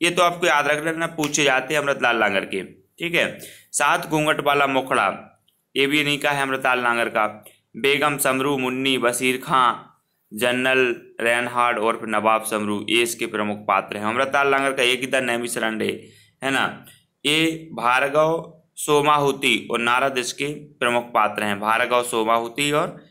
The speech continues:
नारद। अमृतलाल लांगर का मानस का हंस है गोस्वामी तुलसीदास, गोस्वामी तुलसीदास इसके प्रमुख पात्र हैं मानस का हंस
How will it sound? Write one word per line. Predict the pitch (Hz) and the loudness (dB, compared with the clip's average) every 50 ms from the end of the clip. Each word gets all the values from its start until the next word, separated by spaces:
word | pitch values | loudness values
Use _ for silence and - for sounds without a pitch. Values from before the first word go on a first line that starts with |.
| _ _ _ - | _ _ _ -4
नारद। | 113 107 107 104 101 92 - - - - - - - - _ _ _ _ _ _ _ _ _ _ _ _ _ _ _ - | 0 0 2 2 2 0 -2 -6 -16 -20 -20 -20 -20 -20 _ _ _ _ _ _ _ _ _ _ _ _ _ _ _ -16
अमृतलाल | - - 120 139 156 160 156 165 160 160 160 | -8 -4 0 2 2 2 2 2 0 2 2
लांगर | 151 143 139 143 147 147 | 2 0 2 2 0 0
का | 147 151 143 | 0 0 0
मानस | 131 123 123 127 139 135 135 - | 2 2 2 2 2 0 -2 -2
का | 143 131 | -2 -2
हंस | 123 131 131 127 131 143 | 0 -2 -2 -2 -2 -2
है | 143 143 135 | -2 -2 0
गोस्वामी | 120 127 123 123 127 123 120 120 | -2 -2 -2 -2 -2 -4 -4 -4
तुलसीदास, | 107 113 120 110 110 123 113 113 104 98 92 - - - - _ _ _ _ _ - | -2 -2 -4 -2 -2 -2 0 2 2 2 0 -2 -10 -20 -20 _ _ _ _ _ -10
गोस्वामी | 113 117 123 123 - 127 123 117 127 143 151 - 160 - - - - - - - - - - _ - - - | -6 -6 -4 -4 -2 -2 -2 -2 -2 -4 -6 -8 -12 -14 -16 -14 -12 -12 -12 -12 -14 -16 -18 _ -20 -8 -4
तुलसीदास | 131 127 123 120 - 139 139 131 127 127 139 147 143 - - - _ _ _ _ - - - - | -2 -2 -2 -2 -6 -4 0 0 2 2 2 -2 -4 -8 -12 -16 _ _ _ _ -20 -16 -8 -6
इसके | 131 127 - - 143 | -4 -4 -2 -2 -2
प्रमुख | 131 135 123 123 120 120 113 - - | -2 -2 0 -2 -2 -2 -4 -4 -2
पात्र | 113 107 107 107 110 | 0 0 0 0 -2
हैं | 110 107 | -4 0
मानस | 104 104 104 107 107 107 | 0 0 0 0 -2 -4
का | 107 110 98 | -4 -4 -4
हंस | 98 95 90 87 - - | -4 -4 -6 -8 -12 -14